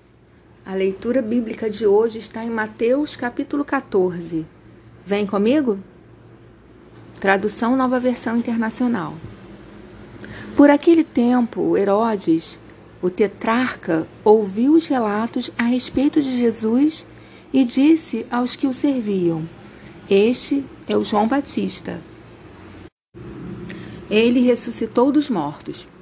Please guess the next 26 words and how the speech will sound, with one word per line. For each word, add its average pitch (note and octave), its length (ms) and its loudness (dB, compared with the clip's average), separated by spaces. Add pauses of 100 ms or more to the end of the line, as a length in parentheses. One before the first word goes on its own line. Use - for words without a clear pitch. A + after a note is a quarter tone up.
(580)
Por A3 180 4
isso C#4+ 320 0
estão B3 320 -2
operando B3 500 0
nele G3 360 -2
poderes G#3 680 0
miraculosos." A#3+ 1000 -2 (720)
Pois G3 200 4
Herodes G3 560 2
havia G3 340 0
prendido F3 840 -2
e F#3+ 100 2
amarrado G3 560 0
João, A#3 380 0
colocando-o F3+ 720 0
na G3 120 -2
prisão F#3+ 440 0
por A#3 180 -8
causa G3+ 300 2
de G#3 220 -4 (340)
Herodias, F#3 760 2
mulher E3+ 460 0
de - 140 -14
Filipe, G3+ 580 -2
seu G3 240 -2
irmão, E3+ 480 0